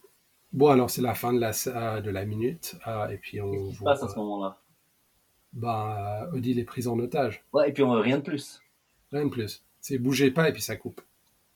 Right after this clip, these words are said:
Speaker 1: Donc on est encore sous le choc.
Speaker 2: Donc il s'est passé plein de trucs, hein.
Speaker 1: Ouais, assez.
Speaker 2: C'était quoi le truc avec Gérard Lanvin ? S'il s'était pété la guibole, non ? C'était un truc comme ça.
Speaker 1: Je me rappelle plus.
Speaker 2: Euh, ah bah je veux pas vous spoiler le générique de fin, mais, euh,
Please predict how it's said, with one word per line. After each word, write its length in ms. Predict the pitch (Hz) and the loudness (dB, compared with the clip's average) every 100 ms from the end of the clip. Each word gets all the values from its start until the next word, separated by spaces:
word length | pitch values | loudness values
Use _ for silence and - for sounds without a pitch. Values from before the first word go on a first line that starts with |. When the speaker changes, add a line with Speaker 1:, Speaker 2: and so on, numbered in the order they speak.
| _ _ - - - | _ _ -20 -18 -2
Speaker 1:
Donc 180 | 127 135 | 0 4
on 100 | 135 | 4
est 60 | |
encore 300 | 131 123 139 | 4 4 2
sous 140 | - 143 | 2 -2
le 60 | |
choc. 440 | 127 139 110 - - _ _ - | -2 -2 -4 -8 -20 _ _ -6
Speaker 2:
Donc 80 | 143 | -6
il 60 | 147 | -2
s'est 140 | 135 | -2
passé 240 | - - 269 | 0 -2 -4
plein 140 | 320 | -4
de 60 | 311 | -6
trucs, 220 | - - | -8 -8
hein. 160 | 208 - _ _ _ _ _ _ _ - | -10 -10 _ _ _ _ _ _ _ -2
Speaker 1:
Ouais, 160 | 262 285 | 0 0
assez. 260 | 165 127 202 | -6 -2 -2
Speaker 2:
C'était 160 | 160 - | -2 2
quoi 140 | 180 | 2
le 60 | - | 2
truc 200 | 143 143 | -4 -4
avec 180 | 123 | -2
Gérard 320 | 117 113 110 113 | 0 2 4 4
Lanvin ? 320 | 113 131 185 | 2 -2 -4
S'il 180 | 214 196 | -8 -8
s'était 220 | - 208 | -8 -6
pété 220 | - 240 | -8 -4
la 100 | 170 | -4
guibole, 320 | 135 160 208 139 | -4 0 0 0
non ? 200 | 143 160 | -2 -4
C'était 140 | 110 | -6
un 100 | 104 | -6
truc 140 | 117 | -8
comme 120 | - 139 | -10 -4
ça. 260 | 185 180 _ _ _ _ | -4 -4 _ _ _ _
Speaker 1:
Je 140 | 113 135 | -2 2
me 60 | |
rappelle 200 | 127 131 110 | 2 0 -2
plus. 220 | 131 - - _ _ _ _ _ _ _ _ _ _ - _ _ _ - | -6 -6 -10 _ _ _ _ _ _ _ _ _ _ -20 _ _ _ -6
Speaker 2:
Euh, 1160 | 120 113 110 107 107 107 107 104 104 104 104 - | -4 -2 -2 -2 -2 0 0 2 0 0 -2 4
ah 120 | 135 | 6
bah 140 | 135 117 | 8 4
je 60 | |
veux 100 | 120 | 4
pas 100 | 131 | 2
vous 100 | 127 | 0
spoiler 400 | 123 - 143 135 | -4 0 2 2
le 60 | 123 | 2
générique 400 | 120 117 117 117 | 2 2 0 0
de 100 | 151 | -4
fin, 300 | 156 156 123 | 0 0 2
mais, 100 | 104 | 2
euh, 340 | 101 95 92 | 2 2 -2